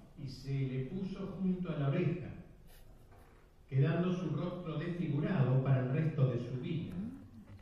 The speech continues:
Y además se le produjo otro defecto físico también serio, la sordera, que no lo abandonaría más".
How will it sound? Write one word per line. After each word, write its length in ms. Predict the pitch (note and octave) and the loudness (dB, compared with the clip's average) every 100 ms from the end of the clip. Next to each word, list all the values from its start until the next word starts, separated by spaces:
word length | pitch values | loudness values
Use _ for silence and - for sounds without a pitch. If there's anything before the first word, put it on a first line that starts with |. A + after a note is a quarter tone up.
| - | -10
Y 80 | C3+ | -2
además 360 | C#3+ C#3+ F#3 G3+ | 0 2 0 -2
se 180 | G3+ | -4
le 60 | F#3 | -4
produjo 400 | F3+ E3+ - F#3 | -2 0 0 0
otro 200 | F3+ E3+ | -2 0
defecto 600 | D#3 - F#3 - D3+ - | 0 0 0 0 2 2
físico 480 | - - - A#2+ A#2+ | 2 0 2 2 2
también 440 | B2 B2 D3 D3 | 2 0 4 4
serio, 520 | - F#3+ G3+ - F#2+ F#2+ - - - | 4 2 -2 -2 -4 -6 -10 -16 -6
la 80 | C#3 | -2
sordera, 600 | C3 C#3+ C#3+ F#3 C#3 G#2 G#2 - - - - | 0 0 0 0 0 -2 -8 -12 -18 -20 -6
que 80 | B2 | 4
no 160 | C#3 | 8
lo 120 | D#3 D3 | 10 10
abandonaría 720 | C3 B2 B2 A#2+ A#2 A#2 G#2 | 8 8 6 4 4 2 2
más". 420 | F#2 - - - | 0 -4 -10 -16